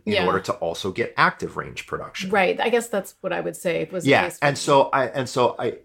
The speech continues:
Speaker 1: I'm, I'm glad you brought that up because sometimes I struggle not being, with not being black and white.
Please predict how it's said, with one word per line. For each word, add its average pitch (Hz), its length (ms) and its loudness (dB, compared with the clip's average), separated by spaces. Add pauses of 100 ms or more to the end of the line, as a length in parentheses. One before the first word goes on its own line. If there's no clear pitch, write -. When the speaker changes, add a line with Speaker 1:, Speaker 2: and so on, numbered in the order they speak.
(640)
Speaker 1:
I'm, 117 160 2
I'm 135 120 0
glad 127 300 6
you 151 80 0
brought 135 260 10
that 101 160 0
up 95 220 2
because 95 280 -8
sometimes 101 720 0
I 90 100 -2
struggle 92 440 2
not 90 460 -4
being, 90 380 -4
with 98 180 -2
not 92 320 0
being 90 260 -2
black 82 260 0
and 82 100 -6
white. 85 260 -6